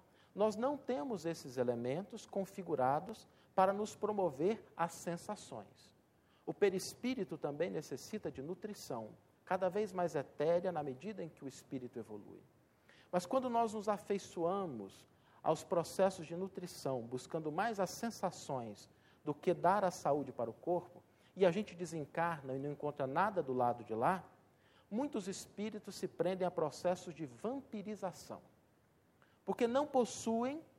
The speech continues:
o veículo material para trazer-lhes as sensações. Então se vinculam a outros que estão encarnados, para que a sensação do encarnado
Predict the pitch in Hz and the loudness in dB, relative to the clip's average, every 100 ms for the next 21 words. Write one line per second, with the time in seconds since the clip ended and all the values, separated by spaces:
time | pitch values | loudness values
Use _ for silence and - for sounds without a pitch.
0 | _ _ - 190 196 190 208 220 220 202 | _ _ -6 2 4 6 4 0 -2 -2
1 | 196 196 180 151 160 185 180 170 175 156 | 0 0 4 8 8 6 2 2 4 4
2 | 127 156 190 190 - - 143 - 247 240 | 4 2 0 0 -6 -8 -8 -6 -4 -4
3 | 202 175 - - - - - _ _ _ | -6 -8 -10 -14 -14 -20 -20 _ _ _
4 | _ _ _ - 208 208 269 - 208 254 | _ _ _ 0 4 6 4 0 -2 -4
5 | 247 - 240 240 233 214 185 208 - - | -4 0 2 2 6 10 12 12 10 -2
6 | 262 - - - 127 - 202 214 214 135 | -8 -8 -14 -10 -4 0 0 2 0 0
7 | 117 113 - - - _ _ - - 180 | -4 -4 -8 -20 -20 _ _ -20 4 4
8 | 185 196 - - 277 - 202 - 233 240 | 6 2 0 -2 -2 0 0 0 -2 -2
9 | 208 233 214 151 131 127 127 135 180 | -2 -2 -2 -2 0 2 2 -2 -10